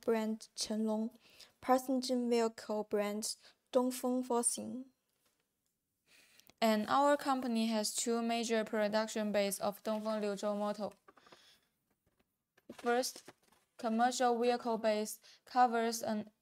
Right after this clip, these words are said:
Speaker 2: area of two point one two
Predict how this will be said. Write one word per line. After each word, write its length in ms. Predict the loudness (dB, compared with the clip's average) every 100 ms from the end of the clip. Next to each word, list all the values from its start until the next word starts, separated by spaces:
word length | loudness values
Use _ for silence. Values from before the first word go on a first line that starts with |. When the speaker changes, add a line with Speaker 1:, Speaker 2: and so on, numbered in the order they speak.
| _
Speaker 2:
area 400 | 0 0 2 0
of 320 | 2 2 0 -4 _ -12
two 320 | -2 2 2 0
point 460 | -2 -2 -2 -6 -12 -20 -20 _ _
one 480 | 0 2 2 -2 -8 -8
two 400 | -4 -2 -2